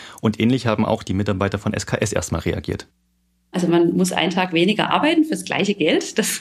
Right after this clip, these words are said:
Speaker 2: <laughs> kam natürlich gut an. Und die zweite Reaktion kurz danach war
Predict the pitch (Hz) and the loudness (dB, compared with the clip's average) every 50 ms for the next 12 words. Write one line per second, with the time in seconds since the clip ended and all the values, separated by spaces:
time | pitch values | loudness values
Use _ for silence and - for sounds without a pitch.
0 | - 202 190 190 185 - - 208 190 214 220 202 190 - 190 196 202 190 208 208 | 0 2 2 2 0 0 -2 0 0 0 -2 -4 -2 0 0 0 0 -2 -2 -4
1 | 214 - - 170 202 277 392 - - - - - - - - - - - 190 190 | -2 0 0 0 2 0 0 -2 -4 -10 -10 -12 -12 -14 -16 -8 -2 2 2 4
2 | 196 185 190 190 180 180 180 180 - 175 - 202 240 247 214 208 208 220 208 - | 2 2 2 0 2 0 0 0 0 0 2 2 2 2 0 0 0 -2 -2 -2
3 | - 196 208 202 202 180 185 - - 156 160 160 233 - - 160 170 185 202 208 | 0 0 0 0 -2 -4 -2 0 0 2 2 2 2 0 -2 0 0 2 2 2
4 | 208 - - - | 0 -2 -6 -10